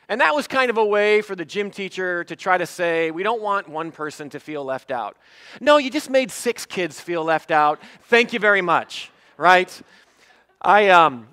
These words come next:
I didn't like being on the other end either, though. There were times when I was, you know, the team captain, and I had to pick the team, and that was nerve-wracking because you, you gotta pick a team where you're gonna win,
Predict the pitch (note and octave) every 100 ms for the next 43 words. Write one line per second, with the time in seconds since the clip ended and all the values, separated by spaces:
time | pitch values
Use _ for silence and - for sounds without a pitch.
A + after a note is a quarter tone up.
0 | - G3+ D4+ C#4 B3 F3+ A#3 G#3+ F#3 F#3+
1 | F#3 D#3+ C#3+ C3 - F3+ D3+ B2+ B2 A#2
2 | B2 F#3 F3+ G#3 G#3+ G3+ F3+ C#3+ - F3
3 | E3 D#3+ D3+ D#3 - D3+ D#3 D#3 D#3 D#3+
4 | D3 C#3+ A#2+ - C#3+ C3+ A#2+ D#3+ B2+ C#3+
5 | C#3+ C3+ A#2+ A2+ B2+ B2 A#2 - F3 -
6 | - C3+ A#2+ A#2+ E3+ G#3+ F#3 C#3+ D#3 E3+
7 | C#3 B2 A#2 - A2 A2 - - - -
8 | G3+ G#3+ E3+ A3 A#3 G3 A3 F3 B3+ B3
9 | - F#3+ - G#3 G3+ F3+ F3 F3 D#3+ D3
10 | E3 C3+ B2+ F#3 B2+ A#2